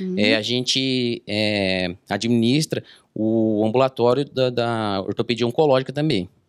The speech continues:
Speaker 2: Então,
Speaker 1: Ai,
Speaker 2: eu
Speaker 1: que
Speaker 2: e ele que,
Speaker 1: bacana.
Speaker 2: que, que fazemos o, a-, atendemos os pacientes com, com tumores ósseos,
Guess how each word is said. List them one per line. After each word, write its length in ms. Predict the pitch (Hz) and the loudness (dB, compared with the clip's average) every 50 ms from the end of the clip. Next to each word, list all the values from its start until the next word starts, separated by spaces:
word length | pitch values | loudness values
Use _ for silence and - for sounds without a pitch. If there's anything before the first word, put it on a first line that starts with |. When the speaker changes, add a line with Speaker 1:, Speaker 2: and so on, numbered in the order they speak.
| _ - | _ -12
Speaker 2:
Então, 200 | 107 - 107 101 | -6 -2 0 2
Speaker 1:
Ai, 80 | - - | 2 2
Speaker 2:
eu 60 | 113 | 2
Speaker 1:
que 60 | 123 | 2
Speaker 2:
e 140 | 123 117 117 | 2 2 2
ele 180 | 113 113 117 117 | 2 2 0 0
que, 140 | 117 - 131 | 0 2 0
Speaker 1:
bacana. 140 | 135 151 135 | 0 0 0
Speaker 2:
que, 240 | 143 139 139 135 131 - - - - _ _ | 0 0 0 0 -2 -6 -16 -20 -20 _ _
que 120 | - - | -8 -6
fazemos 500 | 110 - 127 123 107 120 123 123 120 120 | -2 0 0 0 2 0 0 0 0 0
o, 240 | 127 123 123 120 113 101 | 0 0 0 2 2 2
a-, 180 | 82 98 104 104 | 0 0 0 -2
atendemos 520 | - 107 - - 123 117 110 120 120 123 123 | -4 -4 -2 0 0 2 2 0 0 0 -2
os 100 | 120 - | -4 -2
pacientes 420 | - 120 117 - 120 117 120 - | -2 -2 0 0 0 0 -2 -2
com, 300 | - - 131 135 131 123 | -2 -2 0 2 2 0
com 180 | 120 - 131 131 | 0 0 -2 0
tumores 380 | - 143 135 139 151 156 147 | 0 2 2 4 2 2 2
ósseos, 500 | 127 117 131 143 143 120 - - - - | 2 4 4 4 4 0 -2 -6 -10 -12